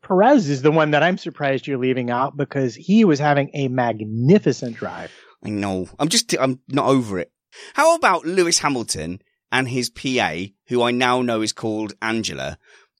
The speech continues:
Speaker 2: I've got some questions about what happened with their emotional hug at the end. Firstly, I am pleased that she's getting some spotlight because the only other time I've seen her this weekend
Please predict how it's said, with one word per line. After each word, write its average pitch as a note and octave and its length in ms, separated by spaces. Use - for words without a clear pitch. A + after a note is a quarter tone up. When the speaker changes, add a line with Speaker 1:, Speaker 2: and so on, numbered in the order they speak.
Speaker 2:
I've A3+ 240
got E3+ 180
some C#3+ 200
questions - 800
about G#2+ 220
what - 160
happened G2+ 400
with G2 100
their F#2 180
emotional F#2+ 600
hug D#2 400
at - 140
the F2 140
end. - 220
Firstly, A2 640
I C3+ 100
am D#3+ 240
pleased A2+ 380
that G#2+ 100
she's A2 160
getting A2 300
some G#2 140
spotlight D#2 540
because G2+ 320
the A#2+ 120
only E3+ 200
other D3 160
time B2+ 200
I've A2+ 100
seen A2+ 160
her G#2 40
this G#2 220
weekend F2+ 480